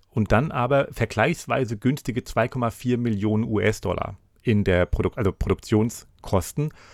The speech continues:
und einer von nur elf Filmen überhaupt, die bei Metacritic eine Bewertung von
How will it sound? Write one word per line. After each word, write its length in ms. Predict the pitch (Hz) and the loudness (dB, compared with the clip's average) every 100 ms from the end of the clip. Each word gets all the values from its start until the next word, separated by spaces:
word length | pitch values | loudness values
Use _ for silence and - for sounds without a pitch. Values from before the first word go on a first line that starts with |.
| - - | -20 -6
und 400 | - 156 147 - - - - - _ _ | 0 2 0 -6 -12 -18 -20 -20 _ _
einer 460 | 113 127 131 85 - | 0 2 0 -2 -8
von 320 | - 117 127 - | -2 -2 -2 -2
nur 300 | 110 113 117 | 0 2 2
elf 420 | 147 113 175 - - | 2 2 0 -8 -16
Filmen 560 | - - 139 135 120 - - | -14 -2 0 2 -2 -4 -6
überhaupt, 640 | 143 123 85 78 107 - - | -4 0 -2 -2 -4 -8 -8
die 140 | 127 110 | -4 0
bei 180 | 107 | 2
Metacritic 960 | 95 92 143 - 110 - 98 - 107 - | 2 0 0 0 -2 -2 -2 0 -2 -2
eine 160 | 95 101 | -4 0
Bewertung 560 | 95 85 107 - 127 | -2 2 0 0 -8
von 220 | - 104 | -4 -6